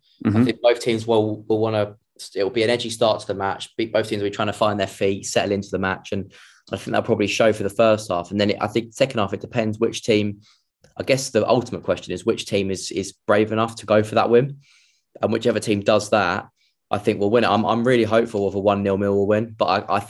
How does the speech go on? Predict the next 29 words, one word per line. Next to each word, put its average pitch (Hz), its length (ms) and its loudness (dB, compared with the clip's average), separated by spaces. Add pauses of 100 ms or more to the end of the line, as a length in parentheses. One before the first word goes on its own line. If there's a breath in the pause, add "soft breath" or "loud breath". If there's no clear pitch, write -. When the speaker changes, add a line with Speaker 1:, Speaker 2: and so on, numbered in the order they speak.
(140)
Speaker 2:
I 104 40 2
can 107 160 -6
see 107 160 0
a 101 80 4
one 98 200 0
one 92 160 -4
too. 98 280 2
So 98 300 2 (560 soft breath)
I'll, 117 160 4
I'll, 135 260 2
I'll 143 140 4
be, 160 240 4
I'll 139 80 2
be 156 120 0
positive. 95 460 0
I'll 95 120 0
go 123 160 4
for 113 160 0
a 107 40 2
one 98 200 -2
nil 90 120 -4
Millwall 87 280 -2
win, 82 280 -4 (180)
but 95 360 2
<laughs> - 60 -20
I, 104 440 -2 (340 loud breath)
I, 110 180 4
I 110 140 2
can't 113 500 0